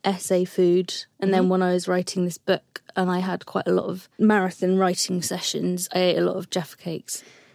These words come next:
Speaker 1: It's a sports person's food. <laughs> It's
Speaker 2: Yeah.
Speaker 1: like, you know.
Speaker 2: Well, you see a Wimbledon player having a banana.
Speaker 1: Exactly,
Speaker 2: A quick banana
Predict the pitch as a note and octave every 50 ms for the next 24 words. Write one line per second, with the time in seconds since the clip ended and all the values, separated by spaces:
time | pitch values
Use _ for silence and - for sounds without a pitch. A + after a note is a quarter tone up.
0 | _ _ - A#3 - - A#3 - - - B3 A#3 - - - - - F3+ F3+ F3
1 | - - - F#3+ F#3 - - - E3+ F3 E3 - G#3 C#4 - - - C#4+ C4 A#3+
2 | C4+ D#4 - C4 B3+ B3+ B3 - C#4 A#3+ A#3+ - - B3+ A#3+ A3 G3 F#3+ F#3+ G3
3 | - - - - C#4 C4+ C4+ - - D4 C#4 C4 B3+ B3 A#3+ A3 A3+ - G#3+ G#3
4 | - G#3 G3+ G3 F#3+ F#3 G3 F#3 F#3+ F#3 F3+ E3 F3+ F3 F3 F3 E3 D#3 C#3+ C#3
5 | D3+ E3 - A3+ A#3 A3 A3+ A3+ - - G#3 - A3+ A#3+ G#3+ G3 G#3 G#3+ G#3 G#3+
6 | G#3 G3 G3+